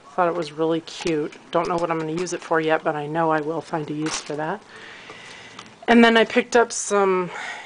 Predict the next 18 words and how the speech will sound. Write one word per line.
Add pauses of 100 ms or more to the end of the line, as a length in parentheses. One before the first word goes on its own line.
(120)
embroidery
thread
in, (440)
um, (220)
pastels
and
also
in
primary
colors. (1600)
And
I
found
this
cute
little
dollar
stamp.